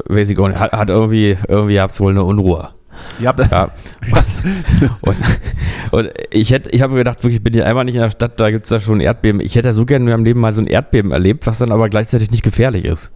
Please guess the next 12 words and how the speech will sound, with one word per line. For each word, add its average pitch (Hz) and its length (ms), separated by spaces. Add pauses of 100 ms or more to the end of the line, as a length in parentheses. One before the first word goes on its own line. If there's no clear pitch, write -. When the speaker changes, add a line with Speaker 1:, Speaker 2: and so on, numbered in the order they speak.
Speaker 1:
Also 196 160
das 101 140
Speaker 2:
Der - 80
Speaker 1:
ist - 100
doch 139 60 (100)
Speaker 2:
Br-, 127 40
der, - 200 (580)
der 135 80
Prenzlauer 170 360
Berg 170 200
ist 143 80
ausgebrochen. 104 540